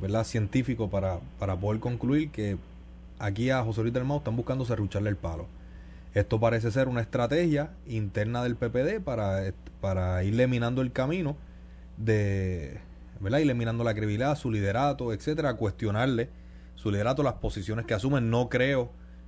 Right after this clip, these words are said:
que los ataques a José Luis Dalmau son ajenos a los ataques que han surgido esta semana contra otros líderes prominentes del Partido Popular Democrático, eh, para poder de alguna manera decir,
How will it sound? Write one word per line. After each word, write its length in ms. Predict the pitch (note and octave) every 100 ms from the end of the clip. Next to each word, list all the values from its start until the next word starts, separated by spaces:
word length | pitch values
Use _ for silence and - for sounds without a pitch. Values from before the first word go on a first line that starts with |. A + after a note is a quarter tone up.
| - - -
que 420 | A#2+ A#2 A#2 - - - -
los 260 | B2+ A2
ataques 400 | B2 A2+ A2+ A2+
a 40 | B2+
José 180 | A#2+
Luis 120 | A#2 A#2+
Dalmau 360 | A#2+ A2+ B2
son 280 | A2+ C3 A#2+
ajenos 500 | A#2 G#2+ C3+ B2 G#2+
a 100 | A#2
los 100 | G#2+
ataques 340 | G2+ G2 A#2
que 120 | - A#2
han 100 | A2+
surgido 300 | A#2 A#2 A#2
esta 180 | A#2
semana 320 | A2+ A2+ A#2+ A#2+
contra 360 | A#2+ G#2+ F#2+
otros 360 | G2+ A#2 B2 A#2 - - -
líderes 360 | A2 B2 B2
prominentes 520 | - A2+ G#2+ A2+ A#2
del 160 | A#2 A2
Partido 320 | G#2 G2 A2
Popular 280 | A2+ A2 A2+
Democrático, 680 | A2 A2 A2 D#3+ C#3+ A#2+ B2 - - - - - -
eh, 100 | C3
para 300 | B2+ C3 B2+
poder 400 | B2 B2 D#3 E3+
de 120 | D3
alguna 300 | C3+ B2+ C3+
manera 560 | C#3+ C#3+ D3+ D#3 D3 C3
decir, 540 | B2 A#2+ G#2+ C#3 D3+